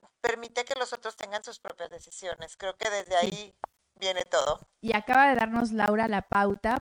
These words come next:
Speaker 2: para un tema en terapia de corazón, ¿eh? "Me divorcié porque no sabía que mi esposo, esposo era antivacunas".
Speaker 1: <laughs> Así es.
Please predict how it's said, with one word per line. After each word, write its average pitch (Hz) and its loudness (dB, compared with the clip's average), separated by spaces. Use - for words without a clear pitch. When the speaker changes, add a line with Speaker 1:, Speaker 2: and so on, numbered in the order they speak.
Speaker 2:
para 202 2
un 226 2
tema 214 -2
en 220 -4
terapia 185 0
de 202 0
corazón, 170 -4
¿eh? 214 -4
"Me 202 2
divorcié 208 0
porque 202 0
no 214 4
sabía 226 2
que 185 -4
mi 180 0
esposo, 226 4
esposo 233 4
era 214 8
antivacunas". 175 0
Speaker 1:
<laughs> - -6
Así - -14
es. - -20